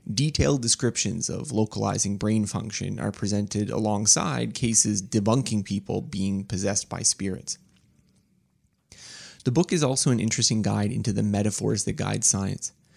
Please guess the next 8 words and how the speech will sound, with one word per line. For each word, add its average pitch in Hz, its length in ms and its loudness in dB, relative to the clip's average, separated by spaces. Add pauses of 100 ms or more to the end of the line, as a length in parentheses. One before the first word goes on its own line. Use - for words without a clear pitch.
(260)
James 139 440 4
frequently 127 480 0
uses 104 420 2
a 107 240 0 (240)
flow 139 540 2
metaphor - 640 -2
of 110 80 -6
mentality, 98 720 -4